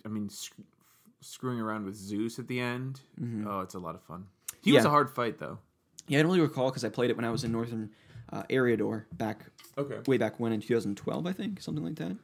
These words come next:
Speaker 2: Uh, all right, well, Ryan, I, that's all I've really played this week is Spi-, uh, not Spider-Man, Spyro, Last of Us, and a little God of War three.
Speaker 1: So, do you think you're gonna get through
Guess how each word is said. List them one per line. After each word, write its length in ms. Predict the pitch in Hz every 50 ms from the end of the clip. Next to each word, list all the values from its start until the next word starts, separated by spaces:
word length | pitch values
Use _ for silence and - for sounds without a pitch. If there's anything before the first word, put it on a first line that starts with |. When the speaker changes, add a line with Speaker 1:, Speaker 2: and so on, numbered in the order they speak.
| - - - - _ _ _ _ _ _ _ -
Speaker 2:
Uh, 440 | - 135 131 123 120 117 117 117 120 120 - - - - - - - _ _ _ _ _ _ _ - - - -
all 80 | 190 190
right, 180 | 175 165 175
well, 200 | - 175 175 170 -
Ryan, 380 | 156 165 170 170 170 165 165 -
I, 80 | 165 170
that's 140 | - - -
all 80 | 226 220
I've 100 | 180 135
really 140 | 151 147 -
played 180 | - 139 139
this 140 | 127 117 -
week 120 | 123 107
is 100 | 113 107 -
Spi-, 220 | - - 131 - -
uh, 120 | 120 110
not 160 | 107 113 113 92
Spider-Man, 580 | - 113 110 104 101 107 107 107 107 113 113 - _ _ - -
Spyro, 680 | - - - 151 143 147 147 147 151 147 143 143 143 139 - _ _ _ -
Last 280 | 120 135 131 131 135 -
of 80 | 131 131
Us, 440 | 131 127 123 - - - - - - _ _ _ _ _ _ _ _ - -
and 100 | 120 117
a 20 |
little 140 | 117 120 120
God 140 | 120 117 117
of 40 | 113
War 100 | 113 104
three. 340 | - 117 117 113 107 101 - _ _ _ _ _ _ _ _ _ _ _ _ _ _ _ - 156
Speaker 1:
So, 300 | - - - 131 127 120
do 280 | 107 107 - 107 120 127
you 40 | 123
think 160 | 135 151 143
you're 100 | 143 127
gonna 160 | 123 123 113
get 280 | 104 98 113 110 110 -
through 480 | - 113 110 110 110 110 107 107 104 107